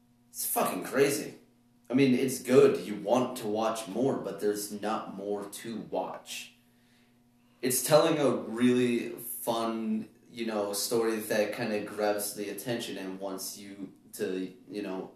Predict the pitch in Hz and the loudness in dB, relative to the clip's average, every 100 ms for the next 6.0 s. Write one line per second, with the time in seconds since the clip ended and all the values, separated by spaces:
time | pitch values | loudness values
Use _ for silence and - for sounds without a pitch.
0 | - - - - 247 214 110 92 87 85 | -16 -12 -10 -4 4 4 4 2 -4 -6
1 | 78 82 - _ _ _ _ _ _ _ | -10 -14 -18 _ _ _ _ _ _ _
2 | _ _ _ _ _ _ - - - - | _ _ _ _ _ _ 8 10 10 6
3 | - - - - - _ _ _ _ _ | -4 -6 -10 -14 -20 _ _ _ _ _
4 | _ _ _ _ _ _ _ 101 107 117 | _ _ _ _ _ _ _ -10 -2 0
5 | 117 117 113 - - - 107 104 95 | 0 -2 -4 -10 -12 -10 -6 -6 -8